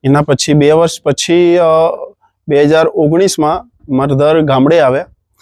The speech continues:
ગામડે આવીને બે પશુથી ચાલુ કર્યું મધરે. એ વખતે હું, અ, ગુજરાત યુનિવર્સિટીમાં બી એસ સી કરતો હતો. ત્યારે, અ, એના પછી હું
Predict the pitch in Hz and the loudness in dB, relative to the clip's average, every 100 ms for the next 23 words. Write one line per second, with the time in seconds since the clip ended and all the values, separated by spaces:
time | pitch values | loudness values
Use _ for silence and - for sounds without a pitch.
0 | - _ _ - 131 143 165 160 160 170 | -20 _ _ -6 -2 2 2 2 2 0
1 | 156 151 175 147 - 151 156 151 135 160 | 0 0 0 -4 -4 -4 -4 0 0 0
2 | 165 147 143 123 127 143 - _ _ _ | 0 0 0 -2 -4 -6 -8 _ _ _
3 | _ - 156 165 175 165 165 165 165 180 | _ -2 0 2 2 2 2 2 2 0
4 | - 175 127 123 127 123 127 135 160 165 | -8 -4 -2 0 0 0 0 0 0 2
5 | 156 143 156 156 139 143 170 - 160 131 | 0 0 0 2 2 2 0 -4 -2 -2
6 | 131 127 139 - _ _ - - - _ | -2 -2 -4 -10 _ _ -20 -20 -20 _
7 | _ 139 139 165 175 175 180 - 170 - | _ 0 2 2 2 2 0 -2 -6 -6
8 | 156 165 185 147 190 180 165 180 180 151 | -4 -2 -4 -4 -2 0 2 0 -2 -2
9 | 156 175 175 175 185 | -2 0 0 -2 -4